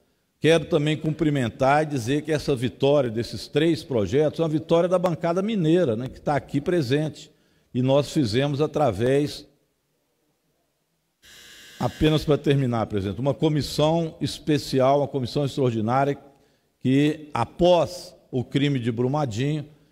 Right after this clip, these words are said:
é, é, fez com que essas leis, esses projetos se transformassem,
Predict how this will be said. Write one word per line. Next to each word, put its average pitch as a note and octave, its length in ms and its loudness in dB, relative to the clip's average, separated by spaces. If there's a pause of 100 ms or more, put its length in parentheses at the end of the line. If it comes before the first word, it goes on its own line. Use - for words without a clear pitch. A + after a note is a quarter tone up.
(280)
é, A2+ 440 -2
é, G#2+ 40 -2
fez C#3+ 380 0
com C#3 140 -4
que C#3 180 0
essas B2 300 0
leis, C3 840 -2
esses - 300 -4
projetos B2+ 640 2
se D3 80 -10
transformassem, B2+ 1000 -4